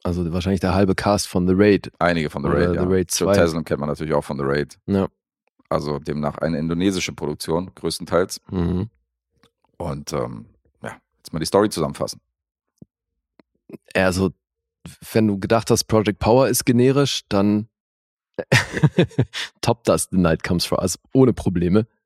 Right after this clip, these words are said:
Speaker 2: Mhm.
Speaker 1: Weil, also, das ist nur wirklich einfach Mittel zum Zweck, um eben möglichst viele Actionsequenzen inszenieren zu können.
Speaker 2: <laughs> Ja.
Speaker 1: Es wird ein Typ erzählt, der heißt Ito.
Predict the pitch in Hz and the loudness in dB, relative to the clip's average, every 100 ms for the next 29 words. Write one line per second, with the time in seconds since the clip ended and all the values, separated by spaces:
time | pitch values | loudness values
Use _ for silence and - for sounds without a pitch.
0 | _ _ 80 82 120 - - 90 92 90 | _ _ -10 -8 -10 -14 -8 -4 0 0
1 | 95 87 90 98 98 92 98 92 - - | -2 -4 -2 0 0 2 0 0 -4 -2
2 | 95 - 87 - 98 98 90 - 87 - | -2 -2 -4 0 0 0 -2 -4 -4 0
3 | 92 - 90 87 95 87 90 92 92 - | 0 0 -4 -2 0 2 2 2 0 -6
4 | - 101 95 95 90 - _ _ _ _ | -4 0 4 4 2 -2 _ _ _ _
5 | 101 95 - 87 87 87 80 - 87 - | -6 -4 -2 0 2 2 0 -2 -4 -4
6 | - 82 80 - 80 92 104 - 90 - | -2 -2 -2 -4 -2 0 0 -4 -16 -10
7 | 67 - _ _ _ _ _ - - - | -10 -12 _ _ _ _ _ -18 -8 2
8 | 98 92 - - 90 87 - 123 - - | 4 4 -2 -2 0 0 2 2 2 4
9 | 120 127 - - _ _ _ _ _ _ | 6 6 2 -8 _ _ _ _ _ _
10 | _ _ _ _ _ _ - 87 87 92 | _ _ _ _ _ _ -2 2 4 2
11 | - - 104 - 151 | 0 -4 -2 2 2